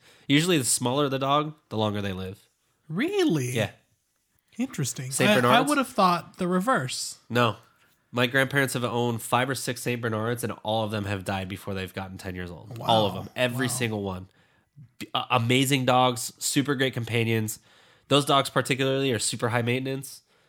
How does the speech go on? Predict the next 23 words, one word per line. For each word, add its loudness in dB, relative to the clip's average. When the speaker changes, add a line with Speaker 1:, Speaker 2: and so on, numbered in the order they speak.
Speaker 1:
Um, -2
they 2
ha-, -2
they, 2
those 4
dogs 2
develop 4
some 0
form -2
of -6
cancer. 0
They've, -2
every 2
single 0
one 0
they've -4
had -10
developed 0
some -8
kind -4
of -8
cancer. -4
Speaker 2:
Jeez. -12